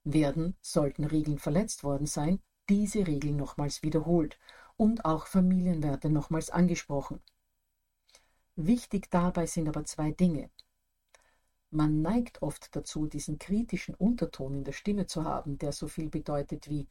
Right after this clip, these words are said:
„Klar, Thomas, dass du schon wieder die Regeln verletzt hast“, weil Thomas nun mal der ist,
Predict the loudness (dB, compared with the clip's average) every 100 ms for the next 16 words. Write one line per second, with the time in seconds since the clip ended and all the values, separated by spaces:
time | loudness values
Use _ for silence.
0 | _ _ -6 -2 2 0 0 -2 0 0
1 | -2 -6 0 0 2 0 0 -2 0 0
2 | 0 -2 -4 -4 -2 -4 -4 _ -10 -10
3 | -4 -2 0 -2 -6 _ -2 2 0 0
4 | -2 -2 -4 -10